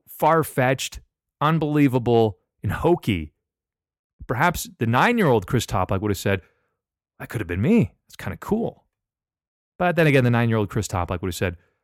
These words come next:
"Pick Bret Hart or Shawn Michaels or <laughs> someone else," right? Edward, via Facebook, another big supporter of the program. Very simple. Women's Tag Team Championship question mark.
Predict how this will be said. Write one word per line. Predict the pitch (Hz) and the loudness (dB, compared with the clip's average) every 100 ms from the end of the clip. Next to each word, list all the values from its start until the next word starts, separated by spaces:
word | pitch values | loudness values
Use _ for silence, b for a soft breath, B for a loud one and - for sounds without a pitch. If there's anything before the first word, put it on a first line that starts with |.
| _ | _
"Pick | - - | -4 0
Bret | 240 | 0
Hart | - 123 165 - _ | 2 2 2 -2 _
or | - | -16
Shawn | - 147 151 | -4 -2 0
Michaels | 131 - 98 | -2 -2 -6
or | - | -6
<laughs> | - - | -8 -4
someone | 139 147 | 0 0
else," | 95 107 87 - | 0 -2 -6 -12
right? | 85 90 127 _ _ _ _ _ _ _ _ _ _ _ _ _ _ _ | -8 -8 -8 _ _ _ _ _ _ _ _ _ _ _ _ _ _ _
Edward, | 135 165 175 139 90 - _ _ _ _ _ _ _ _ _ | -2 2 4 4 2 -4 _ _ _ _ _ _ _ _ _
via | 95 107 | -2 -2
Facebook, | 101 - 117 - 131 131 | 0 -2 -2 -2 -4 -4
another | 110 131 117 | -2 -2 -4
big | 120 | -6
supporter | - - - 131 113 | -8 -10 -6 -4 -4
of | 92 | -6
the | |
program. | 92 123 127 113 82 73 _ _ _ _ _ _ _ _ _ _ - | -4 -2 0 0 -2 -8 _ _ _ _ _ _ _ _ _ _ -6
Very | 92 | -6
simple. | - 139 104 78 _ _ _ _ | -2 -2 -2 -6 _ _ _ _
Women's | - 151 160 165 - | 2 4 4 2 -2
Tag | - 143 143 131 | -8 -4 -4 -6
Team | - 127 123 - | -4 -2 -2 -8
Championship | - 110 101 107 - - | -8 -6 -4 -6 -8 -10
question | - 101 - 92 | -8 -8 -6 -10
mark. | 82 73 _ | -10 -14 _